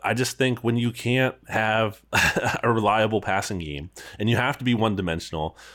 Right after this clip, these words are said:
uh, like, that's just not gonna cut it in the N F L long term. So, uh, pretty disappointing to see, and definitely, at the very least, like, a big stock down game for Jalen Hurts. And, and a, it's a big blown opportunity. Stats,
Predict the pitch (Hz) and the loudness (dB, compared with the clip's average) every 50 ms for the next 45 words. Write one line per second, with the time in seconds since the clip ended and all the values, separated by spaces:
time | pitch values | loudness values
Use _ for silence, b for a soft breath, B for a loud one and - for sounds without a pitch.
0 | B B B 92 92 90 90 92 95 98 104 104 - _ _ _ - 135 - - | B B B 0 2 2 4 2 2 0 -2 -6 -8 _ _ _ -8 -8 -6 -6
1 | 151 - 185 180 - 170 - - - 139 151 127 - - - 101 104 107 110 110 | -6 -6 -4 -4 -2 -4 -4 -2 -2 -2 -2 -2 -4 -4 -6 -6 -4 -2 -4 -4
2 | - - 123 113 104 110 110 104 - - 113 107 80 69 82 - - - 95 87 | -2 0 0 0 2 0 -2 -4 -2 -2 -2 -2 -2 -4 -6 -6 -2 0 2 2
3 | 87 87 87 B B B B B B B 101 98 95 92 92 92 92 - - - | 2 2 0 B B B B B B B 0 2 4 4 4 2 2 0 -2 0
4 | 139 139 120 127 120 - - - 117 113 110 107 101 - - - 98 92 87 87 | 0 2 2 2 0 -2 -2 -2 0 0 0 -2 -4 -4 -2 0 2 2 2 0
5 | 85 - b b b b b 90 90 90 87 - - - - 98 117 123 117 - | -4 -10 b b b b b -4 -2 -2 -2 -4 -6 -12 -6 -2 -2 0 0 0
6 | 127 113 104 104 104 98 98 - 95 101 107 101 90 87 87 - - 92 78 80 | 0 2 2 2 0 -2 -4 -2 2 4 4 4 4 2 -2 -4 -6 -6 -6 -6
7 | 78 82 92 85 82 82 - - - 85 78 - - - 82 78 80 82 76 80 | -4 -2 -2 -2 -2 -4 -6 -4 -2 -2 -2 -2 -2 -2 -2 -2 -2 -4 -4 -6
8 | 80 78 - 82 78 87 85 87 - 127 120 120 139 147 - 147 160 147 120 - | -6 -6 -8 -6 -4 -4 -2 0 0 0 0 0 0 0 2 2 0 0 0 -4
9 | - _ - 143 - 196 165 131 120 143 170 170 135 117 135 151 156 143 135 127 | -10 _ -6 -2 0 0 0 2 2 2 2 2 2 2 2 4 4 4 2 0
10 | - 120 - - 135 104 90 - - - 185 180 175 - - | 0 -2 -2 -2 -2 -2 -2 -4 -2 0 2 2 2 -2 -6